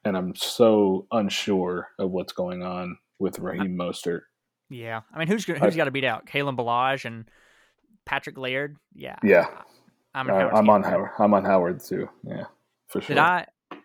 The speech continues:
Speaker 2: I'm gonna, I'm gonna name drop a little bit. So I actually, I went to high school with Jordan Howard.
Speaker 1: Mm.
Speaker 2: So he was, he was a year ahead of me. Um, <laughs> I, I was in the band,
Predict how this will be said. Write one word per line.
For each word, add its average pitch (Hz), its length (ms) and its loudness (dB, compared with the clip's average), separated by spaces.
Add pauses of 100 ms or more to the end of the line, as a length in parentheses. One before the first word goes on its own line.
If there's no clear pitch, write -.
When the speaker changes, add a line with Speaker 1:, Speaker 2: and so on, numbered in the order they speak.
Speaker 2:
I'm 139 120 -2
gonna, 147 260 0
I'm - 100 -6
gonna 143 100 0
name 135 180 0
drop 123 200 -2
a 123 40 -6
little 120 200 -4
bit. 120 240 -4 (260)
So 135 140 0
I 139 260 4
actually, 151 720 0
I 131 120 0
went 165 180 -2
to 143 40 -4
high 131 180 4
school 139 220 -2
with 117 100 -4
Jordan 113 240 -6
Howard. 113 360 -8 (640)
Speaker 1:
Mm. 120 420 4 (640)
Speaker 2:
So - 160 -10
he 135 160 0
was, 143 240 -2
he 151 80 -2
was 147 120 -2
a 135 60 0
year 139 160 4
ahead 143 220 4
of 127 80 -4
me. 113 240 -8 (360)
Um, 113 460 -4
<laughs> - 40 -16
I, 135 280 0 (280)
I 135 100 2
was 156 140 0
in 160 80 -4
the 131 60 -4
band, 120 540 0